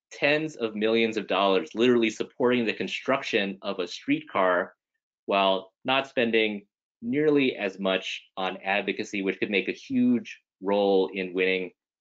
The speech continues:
a regional transit system. And, you know, I, I think that from what I've heard, this has changed more recently, but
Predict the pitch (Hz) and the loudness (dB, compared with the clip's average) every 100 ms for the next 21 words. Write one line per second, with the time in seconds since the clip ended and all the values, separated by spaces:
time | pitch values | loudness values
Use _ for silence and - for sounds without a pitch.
0 | - 95 95 92 95 90 90 - _ - | -6 -4 -2 -2 -2 -2 -4 -8 _ -10
1 | - 98 90 85 - 82 85 78 78 - | -4 -2 -2 -4 -6 -8 -8 -8 -8 -4
2 | 92 92 85 _ _ _ - 107 98 92 | -4 -4 -8 _ _ _ -4 0 2 0
3 | 104 82 104 104 - 98 92 - _ _ | -2 -2 -2 -2 -2 0 0 -2 _ _
4 | _ _ - 98 92 95 123 107 98 - | _ _ -4 0 2 2 2 2 0 -4
5 | _ - 95 104 95 - 101 95 98 98 | _ -6 -4 -4 -6 -4 -2 -2 0 0
6 | 120 123 113 110 101 | 0 0 0 2 0